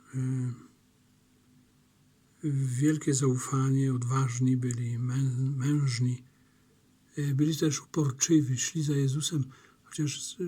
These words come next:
to nie było dla nich łatwe, możemy sobie wyobrazić, byli przecież niewidomi.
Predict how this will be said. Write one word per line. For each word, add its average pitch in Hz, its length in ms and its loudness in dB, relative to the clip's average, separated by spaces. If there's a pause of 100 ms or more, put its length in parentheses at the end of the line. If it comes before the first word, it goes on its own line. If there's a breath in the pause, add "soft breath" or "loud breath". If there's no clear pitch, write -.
to 147 100 -2
nie 143 140 4
było 175 180 4
dla 156 120 2
nich 131 180 2
łatwe, 151 320 -2
możemy 131 280 2
sobie 123 300 -2
wyobrazić, 120 560 -2
byli 123 240 -4
przecież - 520 -2 (480 soft breath)
niewidomi. 127 640 0